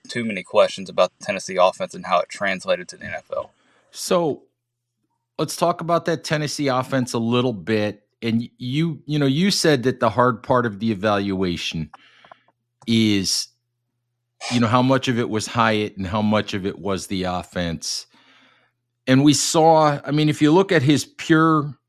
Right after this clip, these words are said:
Speaker 2: numbers, they went, he went from twenty-one catches in twenty twenty-one to sixty-seven catches,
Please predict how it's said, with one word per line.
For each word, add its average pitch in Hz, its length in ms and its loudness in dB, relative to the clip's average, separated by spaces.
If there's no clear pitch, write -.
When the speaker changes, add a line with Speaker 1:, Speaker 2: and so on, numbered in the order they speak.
Speaker 2:
numbers, 113 960 2
they 127 120 6
went, 131 280 4
he 143 100 4
went 151 240 2
from 113 440 2
twenty-one 151 600 2
catches 127 800 -2
in 123 400 2
twenty 120 340 2
twenty-one 104 800 0
to 107 480 0
sixty-seven 139 1120 0
catches, 113 680 -4